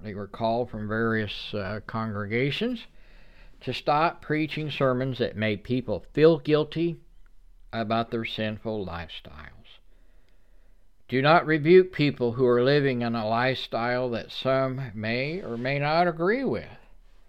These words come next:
Here lies the issue in the church today, listeners,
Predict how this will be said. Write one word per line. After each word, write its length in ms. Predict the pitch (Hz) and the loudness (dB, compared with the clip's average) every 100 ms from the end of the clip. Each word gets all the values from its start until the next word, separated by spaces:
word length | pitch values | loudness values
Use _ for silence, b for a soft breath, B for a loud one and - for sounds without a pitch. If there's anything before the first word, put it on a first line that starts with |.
| - - - - - - - - - - - - - - - - - - | -20 -20 -20 -20 -20 -20 -20 -20 -20 -20 -20 -20 -20 -20 -20 -20 -20 -16
Here 440 | 147 165 233 311 311 | -10 -4 -2 -2 0
lies 480 | 190 170 180 180 - | 0 2 2 0 -2
the 160 | - | -6
issue 440 | 131 139 - 135 127 | -2 -2 0 0 0
in 100 | 117 | 0
the 80 | |
church 460 | 117 - 110 - - | -2 0 0 -2 -8
today, 540 | 113 104 104 80 - - - | -6 -2 -2 -2 -10 -20 -10
listeners, 640 | 101 90 - 95 101 - | -8 -8 -8 -10 -10 -12